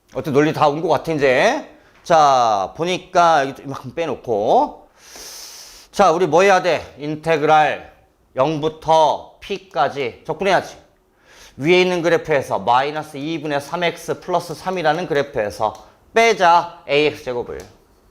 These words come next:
그리고 적분하자. 이렇게 되겠지? 그랬더니 이 값이 얼마 나온다? 아까 십육분의 삼십구 이렇게 나와야 된다. 이게 문제인 거지, 지금. 이걸 만족하는 뭐 구하였지? 우리 A 구하셔야 됩니다.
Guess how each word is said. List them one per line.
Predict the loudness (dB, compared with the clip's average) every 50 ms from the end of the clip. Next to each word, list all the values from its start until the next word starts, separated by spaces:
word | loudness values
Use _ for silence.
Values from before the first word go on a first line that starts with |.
| _ _ -20 _ _ _ _ _ _ _ -20 _ _ _ -10
그리고 | -4 -2 0 2 2 4 4 6 6 6 4
적분하자. | 4 0 0 0 2 2 4 4 4 4 4 4 6 4 4 2 -2 -6 -16 -20 -20 _ _ _ -20 _ _ -2
이렇게 | 0 2
되겠지? | 4 4 2 2 2 2 2 2 0 -6 -14 -20 -14 _
그랬더니 | 0 2 2 2 2 0 -2 0 2 2 0 0
이 | -2 -2 -2 0 2
값이 | 2 2 4 4
얼마 | 2 4 2 2
나온다? | 2 2 0 0 0 0 2 2 4 4 2 -2 -6 -14 -20 _ _ _ _ _
아까 | -2 -2 -2 -2 0 0 0 0
십육분의 | 0 -4 -8 -6 -6 -6 -8 -8 -8 -6 -2 0 0 0 -2 -4 -6 -14 -20 _ _ _ _ _
삼십구 | _ -8 -6 -6 -6 -6 -8 -10 -12 -12 -10 -6 -4 -4 -4 -4 -8 -12
이렇게 | -14 -8 -2 0
나와야 | 2 4 4 4 4 2
된다. | 0 -4 -4 -4 -4
이게 | -4 -2 -2
문제인 | -2 -2 -2 -2 -4 -4
거지, | -6 -10 -16 -10
지금. | -4 -4 -4 -4 _ _ _ _ _ _ _ _ _ _ _ -20 -20 -20 -20 _ _ _ _ -2
이걸 | 0 2 4 4 4 4 4 4
만족하는 | 2 0 0 0 -4 -8 -6 -4 -4 -2 -2 0
뭐 | 0 0 2 4
구하였지? | 2 2 2 0 -2 -4 -4
우리 | -4 -2 -2 -2 -2 -4 -6 -12 -14 -10 -6
A | -4 -4 -4 -6 -6
구하셔야 | -4 -4 -4 -4 -4 -10
됩니다. | -10 -8 -6 -4 -4 -4 -2 0 2 2 2 2 0 -2